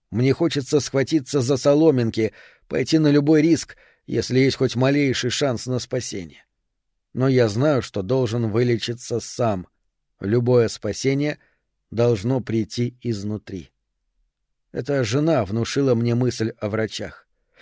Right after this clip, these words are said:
Естественно, не напрямую. Однажды заметила вскользь что-то насчёт психиатров.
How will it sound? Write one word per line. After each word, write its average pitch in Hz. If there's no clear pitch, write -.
Естественно, 147
не 135
напрямую. 120
Однажды 120
заметила 123
вскользь 147
что-то 127
насчёт 127
психиатров. -